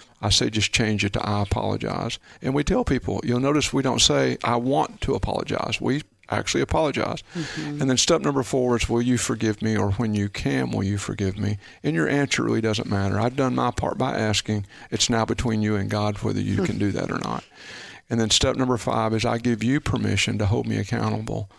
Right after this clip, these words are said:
Speaker 1: not to behave that way towards you or anybody else anymore." And then number six, "Jim, is there anything else that I might have done that you've not shared with me that I owe you an apology for?" And when you go through those six steps,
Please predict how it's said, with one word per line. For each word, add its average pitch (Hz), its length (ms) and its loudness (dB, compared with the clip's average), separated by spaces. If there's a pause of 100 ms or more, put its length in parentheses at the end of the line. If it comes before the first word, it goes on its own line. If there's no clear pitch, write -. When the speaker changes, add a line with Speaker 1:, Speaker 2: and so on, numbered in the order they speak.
(360)
Speaker 1:
not 107 220 0
to - 80 -2
behave 107 380 2
that 110 180 0
way 107 140 2
towards 104 480 0
you 123 240 2
or 107 200 0
anybody 107 440 0
else 104 240 -2
anymore." - 480 -8 (600)
And 113 140 0
then 110 80 2
number 113 240 2
six, 107 400 2
"Jim, 110 220 2
is 101 100 2
there 104 140 0
anything 127 500 0
else 101 400 0 (460)
that 110 100 0
I 107 60 2
might 107 200 0
have 104 140 -2
done 110 260 2
that 101 120 -2
you've 104 120 2
not 104 240 0
shared 120 300 0
with 107 180 -2
me 104 140 -2
that 101 140 -2
I 98 100 -2
owe 104 80 -2
you 101 140 -2
an 104 60 -2
apology 107 440 -4
for?" - 340 -12 (600)
And 110 200 0
when 165 140 2
you 165 140 2
go 147 160 4
through 131 160 0
those 120 180 2
six - 280 2
steps, 107 520 -2